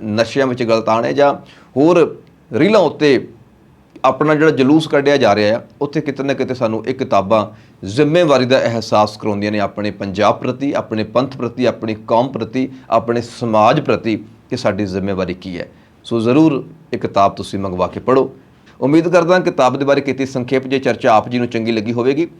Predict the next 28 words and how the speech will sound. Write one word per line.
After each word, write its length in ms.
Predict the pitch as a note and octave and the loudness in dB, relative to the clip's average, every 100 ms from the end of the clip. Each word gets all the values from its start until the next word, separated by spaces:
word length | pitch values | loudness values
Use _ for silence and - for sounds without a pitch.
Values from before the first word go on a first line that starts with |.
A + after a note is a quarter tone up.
| - | -8
ਜੇ 100 | C3 C3 | -6 -4
ਉਪਰਾਲਾ 300 | B2+ C3 D3 | 0 2 2
ਚੰਗਾ 240 | D3 D3+ | 2 2
ਲੱਗਾ 220 | D3 C#3 | 2 4
ਹੈ 80 | D#3 | 2
ਤਾਂ 80 | D3+ | 2
ਸਾਡੇ 260 | C#3 A#2+ | 0 0
ਇਸ 140 | C3 C3 | -2 -2
ਚੈਨਲ 260 | B2+ B2+ | -2 0
ਮਾਝਾ 280 | B2+ A2+ C3+ | 2 2 2
ਵਰਲਡ 240 | C3 A#2 A#2 | 2 2 2
ਵਾਈਡ 240 | A2 A2+ | 2 2
ਨੂੰ 120 | B2 | -2
ਸਬਸਕ੍ਰਾਈਬ 500 | A#2 G#2 - B2+ C#3 | -2 -4 -2 0 2
ਕਰਿਓ 260 | C#3 D3+ D#3+ - - - - - - | 4 2 2 -2 -20 -20 -20 -16 0
ਤੇ 260 | C3+ C3+ | 4 6
ਵੀਡੀਓ 360 | B2 C#3+ F3 F#3+ | 4 4 4 4
ਨੂੰ 120 | F#3 | 4
ਲਾਈਕ 220 | D3+ D#3 | 4 4
ਅਤੇ 160 | D#3+ D#3+ | 2 -2
ਸ਼ੇਅਰ 260 | D3+ D#3 D3+ | 0 0 2
ਜ਼ਰੂਰ 280 | C#3 D3 | 0 0
ਕਰਿਓ 280 | D3+ D3 D#3+ | 2 2 2
ਤੇ 80 | D#3 | 0
ਆਪਣੀ 240 | C#3+ - C3+ | -2 -4 -4
ਪ੍ਰਤੀਕਿਰਿਆ 500 | C3 B2+ B2+ B2+ B2+ | -4 -2 0 2 2
ਕੁਮੈਂਟ 420 | B2 A#2 B2+ B2+ | 2 2 0 -2
ਰੂਪ 240 | B2+ B2 | -4 -4